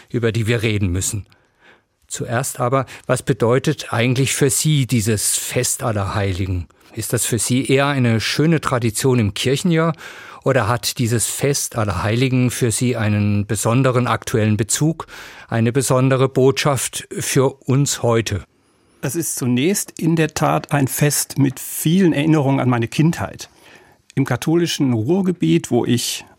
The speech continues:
Speaker 2: aufgewachsen bin, war es bei uns in der Familie Tradition, an diesem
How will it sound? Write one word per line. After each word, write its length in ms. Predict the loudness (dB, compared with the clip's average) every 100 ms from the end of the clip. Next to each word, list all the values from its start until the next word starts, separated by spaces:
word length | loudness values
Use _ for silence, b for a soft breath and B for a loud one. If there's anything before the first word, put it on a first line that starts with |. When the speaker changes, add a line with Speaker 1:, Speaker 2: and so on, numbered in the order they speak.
| 0
Speaker 2:
aufgewachsen 880 | 0 0 0 0 0 0 2 2 2
bin, 360 | 4 4 4 0 B B B B
war 280 | -2 2 2
es 140 | 0 0
bei 100 | 2
uns 140 | 4
in 80 | 2
der 60 |
Familie 420 | 2 2 2 2 0
Tradition, 920 | 0 0 0 -2 0 2 2 2 0 -2
an 420 | -4 0 2 0
diesem 380 | 0 2 2 0